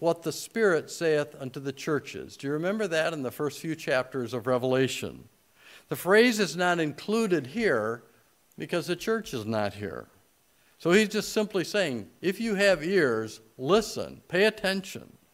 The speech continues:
Then there's a, a proverb found in verse ten. It's a familiar proverb. "Those who capture others will be captured." Those who fight by the sword will die by the sword.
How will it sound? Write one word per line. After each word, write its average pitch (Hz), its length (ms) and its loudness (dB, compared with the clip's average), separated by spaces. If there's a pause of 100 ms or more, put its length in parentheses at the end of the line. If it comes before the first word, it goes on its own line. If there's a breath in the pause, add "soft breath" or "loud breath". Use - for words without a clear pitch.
(580 loud breath)
Then 254 160 8
there's 247 180 8
a, 160 240 4 (180)
a - 80 0
proverb 143 720 6
found 127 280 4
in 127 100 2
verse 120 280 0
ten. 131 340 0
It's 185 140 -6
a 165 40 -2
familiar 151 760 2 (180)
proverb. 113 580 -2 (460 soft breath)
"Those 202 300 10
who 202 100 2
capture 196 560 6
others 202 360 8
will 160 120 0
be 147 140 0
captured." 175 720 2 (760)
Those 151 220 4
who 165 100 2
fight 180 400 8
by 175 140 6
the 170 160 2
sword 190 500 4
will 139 140 2
die 139 380 6
by 180 180 6
the 180 120 2
sword. 196 600 0